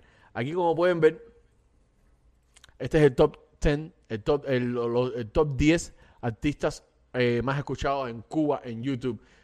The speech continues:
Yomile Dani número uno, que hace tres días no estaban, pero bueno, con todo esto que ha pasado, los números de ellos en YouTube, yo hice una búsqueda,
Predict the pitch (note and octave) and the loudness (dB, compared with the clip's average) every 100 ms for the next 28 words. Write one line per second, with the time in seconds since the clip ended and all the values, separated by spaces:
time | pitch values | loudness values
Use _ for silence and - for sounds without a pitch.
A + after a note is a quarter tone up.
0 | _ A#2+ A#2+ B2 C3 D3 C#3+ C3 B2 C#3 | _ -6 0 0 0 -2 -4 -2 0 0
1 | D#3 C#3 B2+ D3 B2+ C#3+ C#3 D3+ D3 C#3 | -2 0 0 0 0 0 0 0 -2 -2
2 | C#3 C#3 D3+ C#3 A#2+ C3 A2+ G#2+ B2 C#3 | -2 -2 -2 -2 0 -2 -2 -4 -6 -4
3 | B2 B2 C#3 C3+ A#2 B2 D#3 D3 C#3+ D3 | -4 -4 -2 -2 -2 -2 0 2 2 0
4 | C#3+ B2 C#3 D3 C3 A2+ B2+ C3+ B2 C3+ | -4 -6 -6 -6 -8 -6 -8 -6 -6 -6
5 | - B2+ | -6 -8